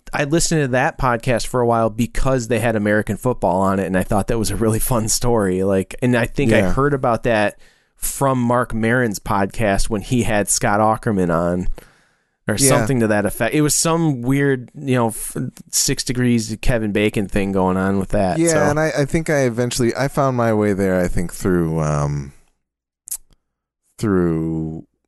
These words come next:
Speaker 2: Chris Hardwick when I was listening to a lot of Nerdist and, you know, all that type of stuff. And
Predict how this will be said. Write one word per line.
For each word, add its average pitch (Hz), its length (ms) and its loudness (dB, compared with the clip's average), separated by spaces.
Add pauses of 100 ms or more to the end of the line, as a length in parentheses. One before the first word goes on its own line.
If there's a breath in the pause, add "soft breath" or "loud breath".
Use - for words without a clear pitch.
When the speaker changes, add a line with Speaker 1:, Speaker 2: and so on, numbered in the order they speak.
(1040)
Speaker 2:
Chris 117 260 0
Hardwick 98 560 0
when 92 180 0
I 90 140 0
was 90 400 -2
listening 104 480 -2
to 92 60 2
a - 40 4
lot 90 200 2
of 85 80 -4
Nerdist 85 560 0
and, 80 320 0
you 85 180 -2
know, 73 160 0
all 80 180 2
that 78 180 -2
type 73 160 0
of - 60 -10
stuff. - 380 -2
And 76 220 -4